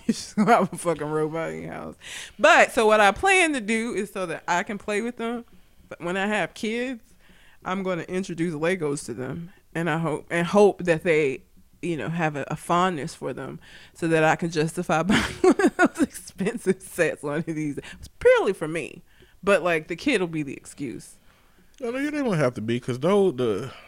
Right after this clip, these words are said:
Speaker 2: Legos that they have today are so intricate.
Speaker 1: Yeah.
Speaker 2: They are for, I feel like they're for, like, they're self-care related.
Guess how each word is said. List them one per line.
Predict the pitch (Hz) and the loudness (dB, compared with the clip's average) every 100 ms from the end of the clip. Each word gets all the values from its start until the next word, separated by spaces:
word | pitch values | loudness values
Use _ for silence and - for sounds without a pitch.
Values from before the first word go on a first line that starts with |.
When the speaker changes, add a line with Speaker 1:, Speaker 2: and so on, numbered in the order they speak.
| - | -10
Speaker 2:
Legos | 120 180 175 156 135 | -2 0 4 2 2
that | 110 | 0
they | |
have | 131 117 | 2 2
today | 104 120 | 2 0
are | 110 | 0
so | - 107 - | -2 -4 -2
intricate. | 123 - 107 104 - - - - | -4 -4 -8 -8 -8 -12 -20 -12
Speaker 1:
Yeah. | 190 196 170 170 | 2 4 4 4
Speaker 2:
They | 139 | 6
are | 139 120 | 8 4
for, | - 127 120 113 | 4 4 6 6
I | 113 165 | 4 0
feel | - 160 | 2 4
like | 135 123 | 6 6
they're | 120 123 | 4 2
for, | 120 127 135 117 | 2 0 2 4
like, | 110 101 92 - - - _ _ _ _ _ _ _ - | 4 2 -2 -10 -20 -20 _ _ _ _ _ _ _ -12
they're | - 135 | -4 -2
self-care | - 131 113 - 117 | 0 0 0 -2 0
related. | 110 107 107 110 | 2 2 0 -2